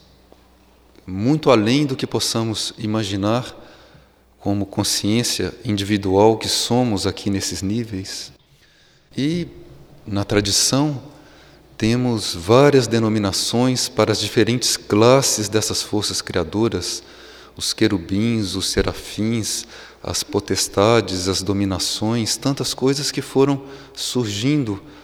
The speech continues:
ao longo das épocas nas diferentes culturas. Mas o importante para nós agora é nós sabermos desse processo de criação,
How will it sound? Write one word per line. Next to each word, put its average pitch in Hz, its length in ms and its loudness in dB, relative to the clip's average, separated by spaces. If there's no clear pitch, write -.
ao 104 160 4
longo 107 320 2
das 101 280 0
épocas 110 460 -2
nas 110 160 -2
diferentes 101 480 -2
culturas. - 880 -10
Mas 127 240 2
o 151 100 4
importante 151 880 0
para 101 280 2
nós 92 260 -2
agora 90 560 -2
é 113 120 4
nós 123 220 0
sabermos 135 1200 -4
desse 127 460 4
processo 123 600 0
de 120 80 -4
criação, 113 600 -2